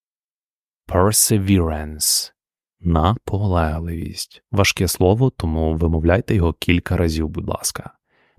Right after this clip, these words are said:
Perseverance. Adversity.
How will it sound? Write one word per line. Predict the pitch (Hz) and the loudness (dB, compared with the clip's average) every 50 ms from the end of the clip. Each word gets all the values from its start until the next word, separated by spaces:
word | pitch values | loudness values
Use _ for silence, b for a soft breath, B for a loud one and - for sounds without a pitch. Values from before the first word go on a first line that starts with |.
| _ _ _ | _ _ _
Perseverance. | - - 90 92 98 95 - - 110 98 87 82 92 90 82 80 78 78 78 76 78 78 76 - - - - - _ _ _ _ _ _ _ _ _ _ _ _ _ _ _ _ _ _ _ _ _ _ _ - | -2 0 2 2 2 2 0 0 0 0 0 0 0 0 0 0 -4 -6 -8 -8 -10 -12 -10 -10 -10 -10 -12 -16 _ _ _ _ _ _ _ _ _ _ _ _ _ _ _ _ _ _ _ _ _ _ _ -2
Adversity. | 104 98 95 87 82 98 95 95 98 - - - 95 - - - 87 85 - - _ | -2 0 0 0 2 4 4 4 4 2 0 -2 -4 -6 -8 -12 -12 -14 -14 -18 _